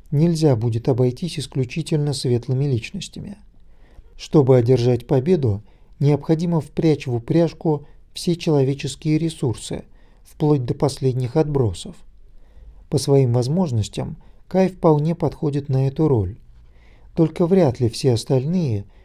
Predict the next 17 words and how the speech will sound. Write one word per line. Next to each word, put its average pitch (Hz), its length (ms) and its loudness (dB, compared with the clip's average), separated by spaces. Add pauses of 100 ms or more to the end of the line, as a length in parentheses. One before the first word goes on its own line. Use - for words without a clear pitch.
(140)
безоговорочно 135 920 2
признают 139 560 -2
его 143 200 0
право. 131 520 -2 (1300)
Другое 120 420 2
дело 160 260 2
он 175 160 0
сам. 117 480 -2 (560)
С - 100 0
этой 190 220 4
точки 170 320 -2
зрения 151 480 2
для 123 120 0
него 151 220 -2
всё 170 240 -2
обстояло 143 540 0
благоприятно. 143 920 -2